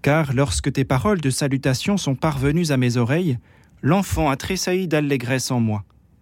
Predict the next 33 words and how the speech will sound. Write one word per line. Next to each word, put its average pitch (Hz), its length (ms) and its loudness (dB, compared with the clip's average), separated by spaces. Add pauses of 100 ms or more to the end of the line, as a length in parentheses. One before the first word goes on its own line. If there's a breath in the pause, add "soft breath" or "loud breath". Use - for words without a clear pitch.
(640 soft breath)
Heureuse 160 500 2
celle 156 300 -2
qui - 180 -2
a 147 80 0
cru - 400 -2
à 143 100 2
l'accomplissement 160 680 0
des 143 140 2
paroles 135 480 0
qui - 160 -2
lui 165 160 -2
furent 139 260 -2
dites 131 400 -4
de - 80 0
la 143 140 2
part 120 260 -2
du 117 100 -4
Seigneur. » 113 440 0 (1400 soft breath)
Marie 131 320 2
dit 131 180 0
alors : « 135 440 0 (540 soft breath)
Mon 156 200 6
âme 165 320 2
exalte 156 520 2
le 139 120 2
Seigneur, 127 540 0 (440 soft breath)
exulte 165 460 0
mon 147 200 2
esprit 160 440 2
en 156 80 4
Dieu, 131 380 0
mon 143 120 2
Sauveur. 127 600 0